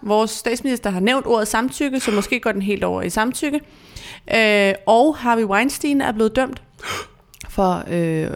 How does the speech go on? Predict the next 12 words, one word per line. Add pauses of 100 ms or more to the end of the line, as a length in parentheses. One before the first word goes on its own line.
(380)
øh, (840)
ja,
voldtægt
var
det
vel
egentlig,
han
blev
dømt
for. (920)
Øhm,